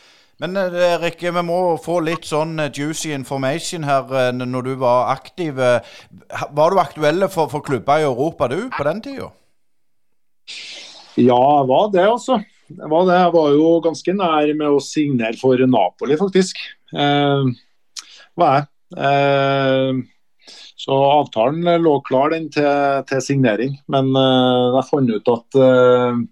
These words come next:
Speaker 2: ja, to ting egentlig. Jeg hadde det utrolig bra i Rosenborg, og det var på tida her vi, vi spilte Champions League hvert eneste år, og jeg følte at utfordringene var, var store nok, eh,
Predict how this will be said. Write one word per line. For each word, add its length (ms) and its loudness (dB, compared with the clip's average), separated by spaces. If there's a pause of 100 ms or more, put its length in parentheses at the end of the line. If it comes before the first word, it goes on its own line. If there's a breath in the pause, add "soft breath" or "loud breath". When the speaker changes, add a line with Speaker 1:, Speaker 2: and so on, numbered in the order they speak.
(540 loud breath)
Speaker 2:
ja, 160 -4
to 160 2
ting 160 4
egentlig. 300 2
Jeg 160 4
hadde 160 -2
det 200 4
utrolig 440 -2
bra 180 4
i 80 4
Rosenborg, 460 2
og 100 6
det 80 6
var 160 4
på 160 -2
tida 240 2
her 200 4
vi, 100 4 (260)
vi 160 -4
spilte 400 0
Champions 400 0
League 140 4
hvert 180 0
eneste 320 0
år, 240 4
og 80 6
jeg 140 -2
følte 260 2
at 140 -14 (880 loud breath)
utfordringene 800 4
var, 760 2
var 160 0
store 260 0
nok, 320 -4 (240)
eh, 800 2